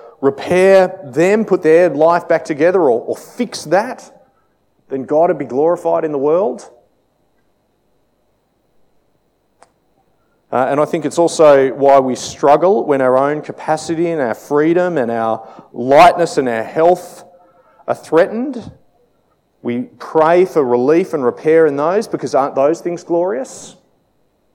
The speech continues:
When God heals someone, repairs someone, helps us to go well in life. But the thing is, in the wisdom of God, he chose to display his glory most clearly where? At the cross.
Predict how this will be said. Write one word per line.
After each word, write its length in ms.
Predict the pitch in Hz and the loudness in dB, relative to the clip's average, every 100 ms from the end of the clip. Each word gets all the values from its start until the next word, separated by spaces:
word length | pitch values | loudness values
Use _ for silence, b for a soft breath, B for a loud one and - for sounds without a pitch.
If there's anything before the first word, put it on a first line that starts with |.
| _ _ _ - | _ _ _ -10
When 180 | 131 | -8
God 160 | 120 113 | -4 -4
heals 480 | - 151 165 170 - | -6 -4 -4 -4 -2
someone, 400 | 165 165 165 165 | -4 -2 -4 -6
repairs 540 | 107 - 143 151 156 | -8 -6 0 2 2
someone, 520 | - 160 151 151 160 - - | -2 -4 -2 -6 -8 -14 -10
helps 240 | 131 - | -10 -10
us 100 | 117 | -14
to 80 | - | -6
go 140 | 117 113 | -2 0
well 300 | 120 147 156 | 2 2 2
in 140 | 147 | -2
life. 560 | 139 - - - _ _ _ _ _ _ _ _ _ _ _ _ _ _ _ _ _ _ | -4 -4 -8 -16 _ _ _ _ _ _ _ _ _ _ _ _ _ _ _ _ _ _
But 120 | - | -12
the 80 | 165 | -10
thing 220 | - 277 | -6 -2
is, 600 | 220 123 110 135 - - - _ | 0 0 -2 -6 -10 -12 -16 _
in 100 | 156 | -6
the 80 | 156 | -4
wisdom 400 | 151 220 - 214 | -2 -4 -4 -4
of 140 | 160 - | -4 2
God, 580 | 170 127 104 117 - - - _ _ _ | 4 6 4 -2 -8 -20 -20 _ _ _
he 200 | - 202 | -8 -8
chose 420 | 214 - 170 151 - | -6 0 2 2 -2
to 140 | 139 | -10
display 560 | 123 - - 147 147 131 | -10 -12 -2 0 0 -2
his 240 | 139 131 | -8 -10
glory 560 | - 139 156 151 110 113 | -10 -2 0 2 0 -4
most 340 | 120 117 - | -6 -8 -14
clearly 480 | - 165 143 113 120 | -12 -8 -6 -6 -8
where? 600 | 123 170 156 113 92 - - _ _ _ _ _ _ _ _ _ _ _ _ _ _ _ _ _ _ _ - | -8 -4 -2 -2 -4 -12 -20 _ _ _ _ _ _ _ _ _ _ _ _ _ _ _ _ _ _ _ -14
At 100 | - | -14
the 60 | |
cross. 840 | - - 262 - - - - - | -18 -10 -6 -6 -10 -20 -20 -20